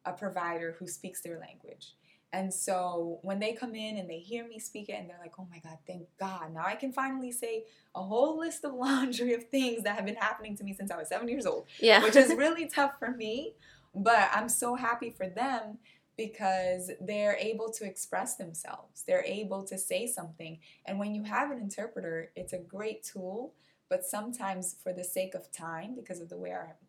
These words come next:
Speaker 1: healthcare system is, and that's another story to talk about,
Speaker 2: Yeah.
Speaker 1: um, they're not able to translate everything. And, and they, and the interpreters, which is not the way they were trained, but the interpreters think they know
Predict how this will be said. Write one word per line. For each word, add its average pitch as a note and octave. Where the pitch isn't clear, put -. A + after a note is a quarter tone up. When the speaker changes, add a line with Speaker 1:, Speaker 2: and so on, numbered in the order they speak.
Speaker 1:
healthcare F3+
system E3
is, E3
and F3+
that's E3
another E3
story D#3+
to E3
talk E3
about, F3+
Speaker 2:
Yeah. F3
Speaker 1:
um, E3
they're G#3
not A3
able G3
to G3+
translate F#3+
everything. D#3+
And, F3
and F3
they, F3
and F3+
the F3+
interpreters, F#3+
which F#3+
is F3+
not F#3+
the G3
way E3+
they D#3+
were D#3+
trained, E3+
but E3+
the F#3
interpreters F#3+
think F#3+
they F#3+
know G#3